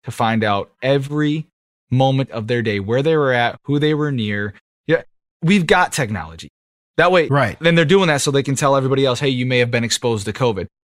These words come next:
Speaker 1: If you can go back two weeks for a wealthy N F L athlete who's making you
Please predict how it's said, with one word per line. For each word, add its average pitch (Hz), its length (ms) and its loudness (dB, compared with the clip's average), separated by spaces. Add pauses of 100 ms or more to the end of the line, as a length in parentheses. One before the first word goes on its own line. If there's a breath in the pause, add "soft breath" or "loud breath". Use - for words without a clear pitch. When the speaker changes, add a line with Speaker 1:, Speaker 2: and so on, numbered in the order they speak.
(140)
Speaker 1:
If 190 160 2
you 294 220 4
can 285 180 -2
go 226 160 2
back 139 300 2
two 226 200 2
weeks 143 460 0 (240)
for 139 240 4
a 117 80 0
wealthy 190 580 2
N 165 140 0
F 175 160 0
L 170 160 2
athlete 143 400 0
who's 123 220 -2
making 143 400 0
you 143 220 -2